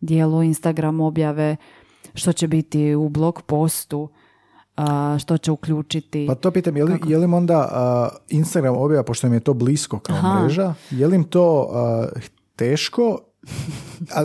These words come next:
Speaker 2: jel s obzirom da ne mogu imat puno teksta i da moraju kombinirati sa slikom, je li im to prirodnije nego nama, starima? Ili im je to još izazovnije, jer se ipak radi o tekstu koji bi trebao biti sažetiji i prenijeti istu poruku?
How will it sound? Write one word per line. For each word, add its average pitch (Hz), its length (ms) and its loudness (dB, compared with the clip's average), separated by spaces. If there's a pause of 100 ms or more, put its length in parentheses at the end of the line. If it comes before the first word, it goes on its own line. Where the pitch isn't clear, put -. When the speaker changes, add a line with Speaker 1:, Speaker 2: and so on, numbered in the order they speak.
Speaker 2:
jel 160 160 2
s - 120 -4
obzirom 196 340 2
da 139 80 2
ne 156 140 2
mogu 214 180 2
imat 120 220 0
puno 107 180 -2
teksta 110 540 -4 (460)
i 135 100 -2
da 123 80 4
moraju 214 260 4
kombinirati 110 400 -2
sa 120 140 -12
slikom, 190 480 -2 (360)
je 139 200 2
li 180 80 4
im 170 80 2
to 185 140 2
prirodnije 156 440 2
nego 123 200 0
nama, 127 440 0 (720)
starima? 135 440 -4 (580)
Ili 175 280 4
im 156 120 4
je 139 100 4
to 170 280 2
još 160 320 2
izazovnije, 147 480 0
jer 131 80 -2
se - 140 -4
ipak 202 220 -2
radi 180 240 2
o 139 80 0
tekstu 170 380 -4
koji 127 200 -2
bi 120 80 -2
trebao 143 200 0
biti 139 240 -4
sažetiji 131 720 -2
i 127 160 -6
prenijeti 120 520 -2
istu 110 200 -6
poruku? 98 320 -8